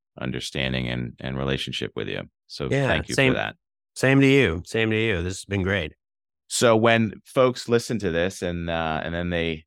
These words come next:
Speaker 1: get to know you a little bit better, and they're gonna see you in,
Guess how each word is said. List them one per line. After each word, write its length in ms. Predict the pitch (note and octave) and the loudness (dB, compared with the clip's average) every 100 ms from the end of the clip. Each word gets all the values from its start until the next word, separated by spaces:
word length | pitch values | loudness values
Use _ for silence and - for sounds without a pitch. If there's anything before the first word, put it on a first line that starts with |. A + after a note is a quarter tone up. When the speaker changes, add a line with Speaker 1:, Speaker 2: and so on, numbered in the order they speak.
| _ | _
Speaker 1:
get 140 | F#2+ E2 | -6 -4
to 100 | F2 | 0
know 120 | E2+ | 2
you 240 | E2 E2 | 2 4
a 20 | D#2 | 2
little 240 | D#2+ D#2+ | 2 0
bit 220 | D#2 D2+ | 0 0
better, 380 | D#2 C#2+ D#2 E2 | 0 0 2 0
and 220 | D2 C#2+ | -2 -2
they're 160 | D#2 D#2+ | -2 -2
gonna 280 | D#2+ D#2 D2 | -2 -4 -4
see 220 | - D#2+ | -4 -4
you 260 | D2 D2 | -2 -2
in, 320 | D2 C#2+ C2+ | -4 -4 -8